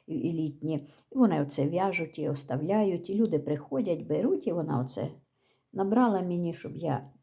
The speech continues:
каже, будеш посилки відсилати, клади хлопцям, щоб тепло було. І, а взимку я скільки їх попересилала, я їх страшне попересилала, може, штук двадцять п'ять-тридцять, теж вона мені приносила.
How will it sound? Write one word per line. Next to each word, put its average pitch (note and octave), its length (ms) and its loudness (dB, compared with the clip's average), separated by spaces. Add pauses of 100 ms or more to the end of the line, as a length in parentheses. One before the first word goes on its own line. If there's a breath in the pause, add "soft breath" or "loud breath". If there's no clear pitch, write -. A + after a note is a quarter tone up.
(260)
каже, F3+ 220 -6
будеш A3 300 -6
посилки G#3+ 600 -4
відсилати, D3+ 500 -6 (520 soft breath)
клади D3+ 320 -2
хлопцям, - 540 -6 (460)
щоб - 180 -20 (200)
тепло - 340 -12
було. B2+ 300 -2
І, A3+ 140 4
а G#3+ 80 6
взимку G#3 460 4
я F3 140 0
скільки - 340 -10
їх D3+ 200 -4
попересилала, C3+ 880 -4 (120)
я B3+ 60 -2
їх - 100 -8
страшне - 480 -8
попересилала, C#3 880 -4
може, C#3 280 -4 (380 loud breath)
штук - 340 -8
двадцять C#3+ 480 0
п'ять-тридцять, C#3+ 880 -4 (120)
теж A#2+ 200 -6
вона B2 220 -6
мені C3+ 260 -6
приносила. A2 720 -10